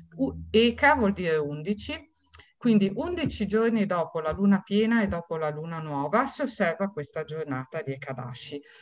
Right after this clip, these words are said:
che viene considerata una giornata particolarmente propizia alla purificazione, perché la luna sappiamo che influenza,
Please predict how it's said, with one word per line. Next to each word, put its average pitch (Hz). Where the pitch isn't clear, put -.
che 277
viene 262
considerata 233
una 220
giornata 196
particolarmente 214
propizia 220
alla 185
purificazione, 175
perché 175
la 170
luna 196
sappiamo 170
che 165
influenza, 156